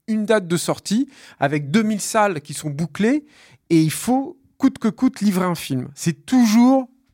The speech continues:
une promesse de catastrophe, ce genre de, de, de, de, de problématique.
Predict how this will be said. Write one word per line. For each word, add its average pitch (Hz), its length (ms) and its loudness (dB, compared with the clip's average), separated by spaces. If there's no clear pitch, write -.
une 170 140 -2
promesse 175 360 0
de 156 100 0
catastrophe, 139 560 -6
ce - 100 -14
genre 123 180 -2
de, 120 280 -2
de, 135 300 2
de, 127 220 -2
de, 135 220 -4
de 143 120 0
problématique. 143 680 -2